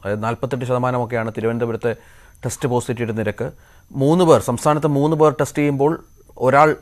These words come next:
positive ആകുന്ന സാഹചര്യം. തിരുവനന്തപുരത്താണെങ്കിൽ അത് രണ്ടിലൊന്നാണ്. അങ്ങനെ അതീവ ഗൗരവതരമായി ഈ കാര്യങ്ങൾ മാറുമ്പോൾ, ഏഹ്, നേരത്തെ ഉള്ളതുപോലെ ഒന്നാം തരംഗമോ രണ്ടാം തരംഗമോ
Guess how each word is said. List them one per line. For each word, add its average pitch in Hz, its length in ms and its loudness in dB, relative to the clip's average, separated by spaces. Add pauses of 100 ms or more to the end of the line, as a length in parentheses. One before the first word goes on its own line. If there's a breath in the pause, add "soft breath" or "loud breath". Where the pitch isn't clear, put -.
positive 135 420 0
ആകുന്ന 127 180 0
സാഹചര്യം. 113 420 -4
തിരുവനന്തപുരത്താണെങ്കിൽ 143 760 2
അത് 165 100 4
രണ്ടിലൊന്നാണ്. 147 640 4 (400 soft breath)
അങ്ങനെ 180 220 4
അതീവ 208 280 6
ഗൗരവതരമായി 185 680 6
ഈ 175 160 4
കാര്യങ്ങൾ 151 340 4
മാറുമ്പോൾ, 127 560 0 (640 soft breath)
ഏഹ്, 127 380 4 (100)
നേരത്തെ 156 300 2
ഉള്ളതുപോലെ 185 400 6
ഒന്നാം 170 320 6
തരംഗമോ 170 300 4
രണ്ടാം 156 280 2
തരംഗമോ 160 300 2